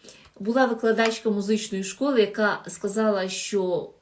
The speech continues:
ви гарно співаєте, ви не фальшивите. І оскільки я розумію і довіряю думці професіонала, я повірила, що я гарно співаю. Я навіть попросила подругу,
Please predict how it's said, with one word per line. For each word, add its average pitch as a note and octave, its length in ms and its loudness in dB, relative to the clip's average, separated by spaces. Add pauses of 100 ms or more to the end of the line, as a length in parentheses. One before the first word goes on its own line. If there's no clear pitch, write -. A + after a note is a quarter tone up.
(140)
ви F#3 140 -8
гарно B3 400 -2
співаєте, A3+ 800 -4
ви F#3+ 180 -2
не G3+ 120 0
фальшивите. F3 720 -8 (760)
І A#3+ 280 2 (520)
оскільки A#3+ 460 -2
я A3 280 4
розумію G#3 680 2
і G3 140 -6
довіряю G3 720 2
думці G3 420 0
професіонала, F3+ 1040 -4 (240)
я G#3 140 4
повірила, G3+ 760 0 (680)
що - 160 -8
я G3+ 440 0
гарно G3 340 -4
співаю. E3+ 420 -6
Я G3+ 80 -2
навіть A#3 280 2
попросила G#3+ 520 0
подругу, G#3+ 680 -2